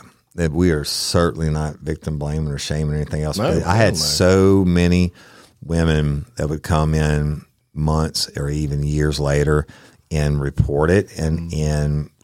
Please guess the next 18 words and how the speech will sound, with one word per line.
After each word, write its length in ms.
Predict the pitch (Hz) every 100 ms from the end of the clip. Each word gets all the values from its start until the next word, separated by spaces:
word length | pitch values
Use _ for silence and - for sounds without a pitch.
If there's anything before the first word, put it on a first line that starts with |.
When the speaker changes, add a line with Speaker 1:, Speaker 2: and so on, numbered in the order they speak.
| _ _
Speaker 1:
the, 100 | 78 78 76
uh, 120 | 78
some 220 | 80 113 104
of 60 | 82
them 380 | 76 71 69 -
were 100 | 71
proven 300 | - 76 71
to 60 | 67
be 100 | 69
false, 380 | 69 71 69
that 160 | 69 69
they 100 | 71
were 120 | 71
doing 280 | 67 71 69
it 100 | 69
for 80 | -
whatever 240 | 73 69 67
reason. 360 | 69 69 69